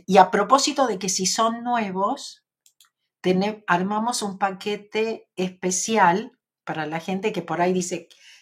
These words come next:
se conecta por primera vez y dice, "¿Qué es esto de Ho'oponopono? La primera vez que escucho,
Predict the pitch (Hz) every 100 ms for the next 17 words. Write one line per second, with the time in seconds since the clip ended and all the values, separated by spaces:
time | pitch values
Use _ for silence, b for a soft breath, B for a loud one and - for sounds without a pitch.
0 | - - 151 151 170 185 196 170 175 165
1 | 175 180 180 175 214 208 175 165 156 185
2 | 185 185 185 170 185 175 160 156 151 202
3 | 214 196 160 151 156 165 165 170 - 156
4 | - 214 214 214 214